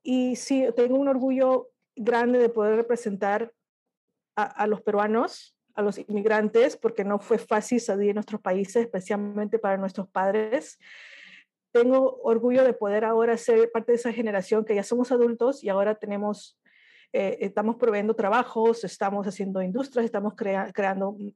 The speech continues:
más, eh, negocios. Estoy feliz de ser parte de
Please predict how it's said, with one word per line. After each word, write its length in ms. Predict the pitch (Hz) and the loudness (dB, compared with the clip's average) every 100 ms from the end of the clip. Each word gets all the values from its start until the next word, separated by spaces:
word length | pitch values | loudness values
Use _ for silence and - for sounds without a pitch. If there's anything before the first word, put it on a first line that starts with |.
| _ | _
más, 500 | 220 208 214 - - 208 | -8 -4 -4 -6 -12 -10
eh, 520 | 202 202 - 220 226 | -8 -10 -14 -12 -4
negocios. 720 | 208 226 277 - 254 240 240 - - - - - _ _ _ - | 0 2 2 2 2 2 0 -14 -20 -20 -20 -20 _ _ _ -8
Estoy 240 | 233 269 | 0 0
feliz 280 | 277 294 294 | 2 2 2
de 60 | 285 | 2
ser 240 | 294 247 | 0 -2
parte 300 | 254 247 247 | -2 -2 2
de 160 | 247 | 2